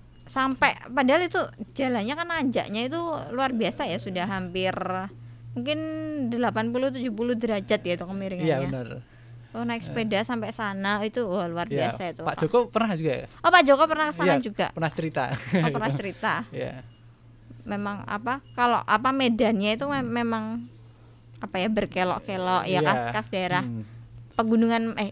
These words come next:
Speaker 1: itu ikut Pegunungan Menoreh atau?
Speaker 2: Iya, Pegunungan Menoreh.
Speaker 1: Oh.
Speaker 2: Tapi nggak terlalu jauh sih, masih,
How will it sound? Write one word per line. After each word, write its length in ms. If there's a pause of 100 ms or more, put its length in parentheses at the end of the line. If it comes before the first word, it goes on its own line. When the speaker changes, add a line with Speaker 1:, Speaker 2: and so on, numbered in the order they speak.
Speaker 1:
itu 180
ikut 240
Pegunungan 460
Menoreh 400
atau? 160
Speaker 2:
Iya, 240
Pegunungan 420
Menoreh. 460 (500)
Speaker 1:
Oh. 60
Speaker 2:
Tapi 240
nggak 180
terlalu 380
jauh 260
sih, 240
masih, 480